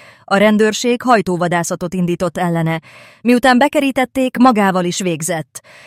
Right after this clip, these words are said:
Meghalt Keleti Ágnes ötszörös olimpiai bajnoktornász,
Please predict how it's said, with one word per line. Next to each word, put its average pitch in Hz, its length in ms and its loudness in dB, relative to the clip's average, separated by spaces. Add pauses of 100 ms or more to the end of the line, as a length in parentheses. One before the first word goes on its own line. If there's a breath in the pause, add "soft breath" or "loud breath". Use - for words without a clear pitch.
(160 loud breath)
Meghalt 233 460 0
Keleti 220 400 0
Ágnes 214 560 0
ötszörös 202 580 -2
olimpiai 196 580 0
bajnoktornász, 175 920 -2